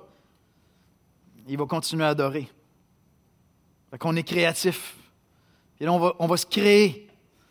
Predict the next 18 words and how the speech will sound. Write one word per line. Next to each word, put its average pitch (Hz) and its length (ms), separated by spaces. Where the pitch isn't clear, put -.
On 147 60
va 165 60
se - 100
créer 214 340
des 196 200
dieux 185 560
à 160 60
adorer. 139 460
Qui 185 160
vont, 220 480
des 196 100
dieux 202 180
qui 208 120
vont 214 140
répondre 208 520
à 202 80
nos 196 160
besoins. 180 540